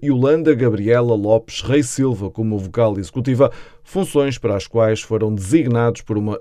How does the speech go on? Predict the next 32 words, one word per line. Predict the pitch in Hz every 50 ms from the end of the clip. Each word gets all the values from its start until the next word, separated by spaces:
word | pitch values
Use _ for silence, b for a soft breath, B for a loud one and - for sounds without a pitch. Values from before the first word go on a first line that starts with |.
| -
resolução | 113 113 - 175 170 147 120 - 139 131 131 120
do | -
Conselho | - 110 104 - - 135 127
de | 110
Ministros | 104 104 113 113 - - 104 101 85
de | 90 95
doze | 90 90 143 147 120 -
de | - 92
junho | 92 117 123 120 107 95
de | 82 113
dois | 113 107 120 110 92
mil | 131 135 123
e |
dezoito. | 113 92 95 135 135 135 131 - B B B B B B
A | B 107
direção | 110 110 113 113 - 120
executiva | 113 110 - - 113 - 123 113 98 113
do | 110 101 110 123
S | 127 120 123 -
N | 123 117 117 120 117
S | 110 101 -
procedeu | - - 127 127 - - 127 123 117 B B B B B B B
ainda | 113 120 120 113 117
à | 113
designação | 98 92 104 135 127 135 131 120 - 131 127 123 117
dos | 107 117 110
restantes | - - - 127 117 113 -
membros | - 113 127 151 170 185 175 143
do | -
Conselho | 120 131 123 120 - 131 127 123 117 107
de | 98 120 - -
Administração, | - 113 113 107 104 98 - - 117 117 - 147 147 143